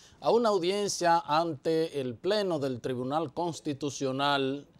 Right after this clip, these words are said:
y fuimos específicamente para defender la libertad de expresión.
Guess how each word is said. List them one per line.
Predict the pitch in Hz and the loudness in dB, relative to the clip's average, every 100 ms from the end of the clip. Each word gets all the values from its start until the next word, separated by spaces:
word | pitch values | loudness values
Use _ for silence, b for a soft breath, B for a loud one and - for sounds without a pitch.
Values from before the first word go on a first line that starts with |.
| b b b _ - | b b b _ -8
y | 135 156 180 190 185 143 | -2 2 2 2 -2 -6
fuimos | - 220 226 208 190 185 180 180 - | -4 0 0 0 0 0 2 0 -2
específicamente | 156 - 143 - 160 156 151 151 156 165 143 151 - - | -4 -2 -4 -4 -6 -6 -4 -2 -2 -4 -2 -4 -4 0
para | 180 185 180 175 175 - _ B B B B B _ _ _ _ _ - | 4 6 6 4 2 -4 _ B B B B B _ _ _ _ _ -12
defender | 110 151 160 147 175 202 185 | -8 -6 -4 0 4 4 4
la | 151 | 2
libertad | 143 135 123 - 151 143 | 2 0 -2 2 2 2
de | |
expresión. | 135 - 135 117 - 113 92 92 | -2 -6 -8 -6 -6 -8 -10 -14